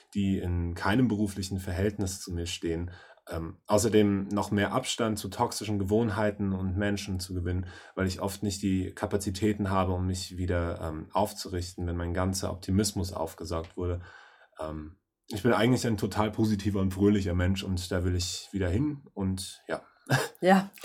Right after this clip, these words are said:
Speaker 2: das kann ich nur unterschreiben. Einfach keine Müllhalde mehr für schlechte Energie sein und wieder mehr Spaß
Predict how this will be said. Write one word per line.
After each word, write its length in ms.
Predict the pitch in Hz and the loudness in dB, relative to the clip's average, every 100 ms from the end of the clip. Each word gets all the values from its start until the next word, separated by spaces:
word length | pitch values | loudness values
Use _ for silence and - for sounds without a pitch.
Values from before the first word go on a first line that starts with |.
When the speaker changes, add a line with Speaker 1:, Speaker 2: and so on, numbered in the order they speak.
| - - - | -12 -12 4
Speaker 2:
das 200 | 226 233 | 6 12
kann 160 | 254 233 | 12 12
ich 120 | 226 | 12
nur 140 | 226 | 12
unterschreiben. 760 | 208 190 170 - 156 165 165 190 - - - - | 12 10 8 6 6 6 2 -2 -12 -20 -12 -2
Einfach 280 | 196 220 214 | 2 4 4
keine 220 | 190 190 | 6 8
Müllhalde 640 | 190 233 247 214 202 190 | 12 12 12 8 4 4
mehr 360 | 185 185 185 185 | 4 6 6 4
für 320 | - 160 160 | 2 2 2
schlechte 380 | 160 160 165 - | 2 -2 -2 0
Energie 420 | 160 156 156 170 | 2 0 0 -2
sein 300 | 160 156 156 | 0 0 2
und 200 | 139 151 | 0 -2
wieder 180 | 151 151 | -2 2
mehr 200 | 147 139 | 2 0
Spaß 680 | - - 165 170 170 - | -6 -4 -2 0 -2 -8